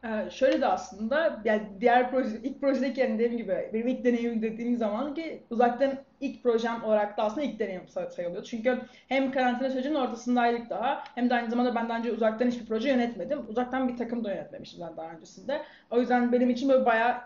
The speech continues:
o kısmın challenging olacak diye bekliyordum. Biraz da zorlayıcı olacak diye bekliyordum. Ama bir noktadaki aslında hani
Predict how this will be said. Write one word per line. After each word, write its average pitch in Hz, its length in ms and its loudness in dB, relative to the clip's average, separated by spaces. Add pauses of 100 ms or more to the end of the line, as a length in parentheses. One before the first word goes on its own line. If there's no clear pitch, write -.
(120)
o 240 120 6
kısmın 262 300 -2
challenging 233 440 -2
olacak 226 340 0
diye 196 140 -4
bekliyordum. 180 320 -6
Biraz 196 160 0
da 220 40 2
zorlayıcı 214 480 2
olacak 214 320 0
diye 185 140 -6
bekliyordum. 190 440 -2 (240)
Ama 240 200 2
bir 254 100 2
noktadaki 277 800 0
aslında 247 460 0
hani 220 420 0